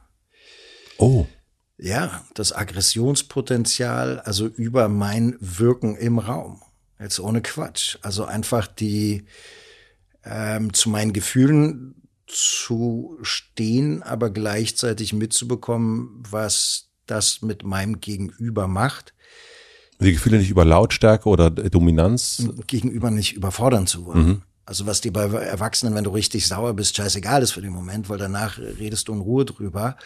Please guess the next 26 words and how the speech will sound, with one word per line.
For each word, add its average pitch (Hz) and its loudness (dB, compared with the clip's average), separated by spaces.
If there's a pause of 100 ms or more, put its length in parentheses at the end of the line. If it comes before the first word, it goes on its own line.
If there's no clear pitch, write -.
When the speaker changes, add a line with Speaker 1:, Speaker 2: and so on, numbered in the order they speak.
(360)
Speaker 2:
Da 98 -10
bin 95 -4
ich 92 -2
jetzt - -4
auch 135 0
an 98 -2
einem 90 -2
anderen 90 -8
Punkt 92 -6
als 87 -4
früher. 104 -6
Aber 101 0 (840)
durchs - -2
eigene 101 -2
Kind 120 -2 (220)
bist - 0
du 110 -6
da 104 -4
natürlich 107 -4
in 98 -4
einer 98 -6 (120)
ganz 104 0
anderen 104 -6
Situation, 101 -2
wo 104 -4
du 98 -4